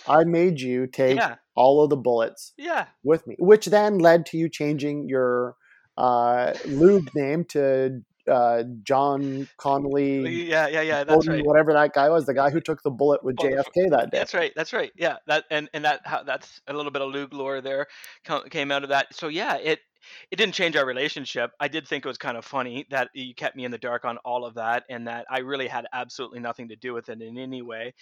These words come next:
Speaker 2: Um, but that wasn't really, like, the first and only time. Like, you've also,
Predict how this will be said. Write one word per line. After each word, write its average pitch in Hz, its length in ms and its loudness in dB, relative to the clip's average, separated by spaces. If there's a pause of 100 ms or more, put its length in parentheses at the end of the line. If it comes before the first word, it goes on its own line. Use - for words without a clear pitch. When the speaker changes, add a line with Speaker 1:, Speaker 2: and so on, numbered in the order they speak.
(400)
Speaker 2:
Um, 127 1000 0 (240)
but 175 140 -2
that 269 180 0
wasn't 311 280 -8
really, 226 220 -4
like, 170 400 -2 (240)
the 160 100 -8
first 165 300 -6
and 139 100 -6
only 151 280 -4
time. 120 320 -10
Like, 131 180 -6 (400)
you've 156 180 -10
also, 131 840 0